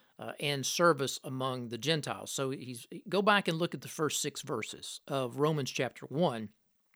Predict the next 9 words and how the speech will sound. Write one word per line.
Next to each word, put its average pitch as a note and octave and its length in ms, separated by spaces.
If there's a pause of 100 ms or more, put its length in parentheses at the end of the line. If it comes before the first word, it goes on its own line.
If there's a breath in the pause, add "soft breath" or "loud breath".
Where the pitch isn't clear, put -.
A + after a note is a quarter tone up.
(340)
and C#3+ 140
you D3 100
will A#2+ 140
see, D3 600 (480 loud breath)
uh, G#2+ 220
this C#3 440 (260)
relationship C#3 960 (320)
about C3 540 (600 soft breath)
the C#3 540